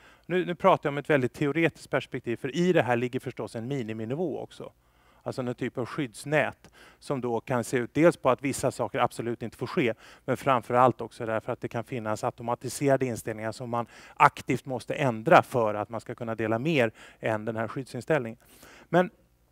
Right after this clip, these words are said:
vem ska egentligen göra vad? Är det företagen som ska vara ansvariga för användarnas integritet, eller har användarna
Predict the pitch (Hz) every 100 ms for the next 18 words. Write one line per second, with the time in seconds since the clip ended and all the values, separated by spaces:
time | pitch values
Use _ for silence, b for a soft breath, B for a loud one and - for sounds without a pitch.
0 | _ _ 165 135 220 226 - - 185 170
1 | 165 170 170 170 170 175 147 110 - 143
2 | 156 - - 196 147 147 208 226 208 202
3 | - 170 165 170 175 123 107 151 147 147
4 | 143 147 - 151 117 127 131 127 123 131
5 | 120 127 123 170 123 - 127 127 110 135
6 | 135 135 117 113 113 117 117 117